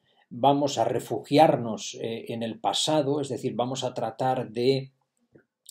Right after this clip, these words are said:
traer el pasado al presente, vamos a blindarnos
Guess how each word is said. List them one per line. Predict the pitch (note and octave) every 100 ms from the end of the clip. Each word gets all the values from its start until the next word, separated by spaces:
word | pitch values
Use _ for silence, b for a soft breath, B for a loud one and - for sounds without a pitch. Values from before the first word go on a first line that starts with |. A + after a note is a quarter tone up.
| _
traer | - B2+ C3+ D3
el | C#3+ C#3
pasado | C#3 A#2 - E3 D3
al | A#2 -
presente, | - A2 - B2+ B2 C#3
vamos | C3 C#3 D3
a | B2
blindarnos | A2 B2 B2 B2 - E3 D3 C3 A#2+ G2+ -